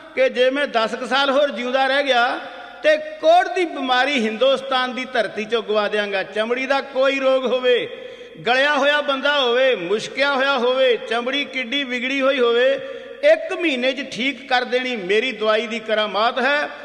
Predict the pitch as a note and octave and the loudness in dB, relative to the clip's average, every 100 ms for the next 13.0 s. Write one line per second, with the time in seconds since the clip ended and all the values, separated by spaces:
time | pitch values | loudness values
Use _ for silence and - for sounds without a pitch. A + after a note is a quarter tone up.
0 | - - - A#3 C#4 A#3+ B3 C#4 C#4 C#4 | -18 -6 0 2 2 0 -2 -2 -2 -2
1 | C#4 D4+ D#4+ D#4 - - - C4 A#3+ A#3 | 2 4 2 0 -6 -14 -2 0 0 -4
2 | A#3 C#4 D#4 D#4 C#4 C#4+ C#4 C#4+ E4 E4 | -2 0 2 2 0 -2 -4 0 2 4
3 | D#4+ C4 C4 C4 B3+ - - C#4 B3+ D4 | 4 2 0 -2 -8 -14 -4 -2 0 -2
4 | A3 A#3 D4 F4 E4 C#4 C4+ A#3+ A#3 A#3 | 0 2 2 0 0 0 0 2 0 0
5 | G#3+ G#3 G3+ A3 G#3 E3+ C#3+ A3+ C#4+ D4 | 0 -2 0 -2 -2 -4 0 0 2 -2
6 | D#4 D#4 C#4+ D4+ D4 D4 C4 - - - | 2 2 2 0 0 -2 -4 -8 -14 -4
7 | A3 A#3 - D#4+ D#4+ C4 C#4+ D4 C#4+ D4+ | -4 -2 0 2 2 2 2 2 2 0
8 | A#3 C#4+ D4+ D4 G#3 - - - F#3+ A3 | 0 0 2 2 2 -4 -14 -12 -2 2
9 | B3+ E4 D#4+ D#4 - F4 E4 G3 - - | 2 2 -2 -2 0 2 2 -2 -12 -10
10 | - A3+ A#3+ C4+ C4+ C4 A#3+ C4+ C#4+ C4 | -4 -2 0 0 0 0 -2 0 0 -2
11 | - C#4+ C4+ C4+ D#4 - E4 F4 F4 - | -2 -2 0 0 -2 2 6 6 4 0
12 | - - - A#3+ C#4+ - C4+ C#4+ D#4+ C#4 | -6 -10 -6 2 2 2 -2 -2 -2 -6